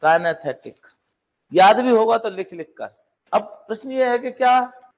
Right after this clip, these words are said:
एक ही स्वरूप के होते हैं कि ये same के, एक kinethetic ही होगा तो सिर्फ kinethetic होगा, एक auditory होगा तो auditory होगा, एक विजुअलाइज learner होगा तो विजुअलाइज, नहीं, ऐसा नहीं है।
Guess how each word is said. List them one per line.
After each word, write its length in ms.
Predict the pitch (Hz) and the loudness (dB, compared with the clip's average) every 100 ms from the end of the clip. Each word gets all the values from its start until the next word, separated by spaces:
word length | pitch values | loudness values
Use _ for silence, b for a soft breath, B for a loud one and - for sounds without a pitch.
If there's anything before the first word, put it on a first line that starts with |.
| _ - | _ -4
एक 140 | 208 226 | -4 -4
ही 120 | 254 | -4
स्वरूप 380 | 240 240 233 240 | -2 -2 -4 -2
के 60 | |
होते 280 | 208 185 220 | -2 -2 -4
हैं 240 | 208 208 | -4 -4
कि 80 | 226 | -6
ये 420 | 240 226 - _ _ | -6 -6 -6 _ _
same 480 | - - 208 226 202 | -16 -2 0 0 -4
के, 340 | 208 196 185 | -4 -4 -4
एक 140 | 196 | -2
kinethetic 540 | 175 175 190 196 190 185 | -2 0 -2 -4 -10 -10
ही 80 | 196 | -6
होगा 300 | 175 175 175 | -4 0 -2
तो 160 | 190 | -2
सिर्फ 220 | - 190 - | -8 -10 -4
kinethetic 560 | 156 160 170 170 175 160 | -2 -2 -6 -8 -8 -10
होगा, 280 | 151 156 | -4 -2
एक 260 | 151 156 151 | -2 -2 -6
auditory 500 | 147 - 151 151 165 | -4 -2 -4 -6 -8
होगा 220 | 143 143 | -4 -4
तो 120 | 139 | -4
auditory 320 | 143 147 147 151 | -6 -6 -14 -10
होगा, 300 | 131 127 139 | -8 -8 -8
एक 340 | 143 147 - 131 123 _ _ _ _ _ _ _ 139 | -10 -14 -10 -10 -10 _ _ _ _ _ _ _ -14
विजुअलाइज 360 | 156 165 156 | -2 0 0
learner 260 | 151 151 147 | -4 -8 -8
होगा 260 | 139 131 | -10 -10
तो 80 | 139 | -12
विजुअलाइज, 320 | 127 135 139 - - | -14 -18 -18 -16 -14
नहीं, 200 | 185 127 - | -14 -16 -16
ऐसा 200 | 160 175 | -14 -16
नहीं 200 | 160 | -20
है। 80 | 139 | -20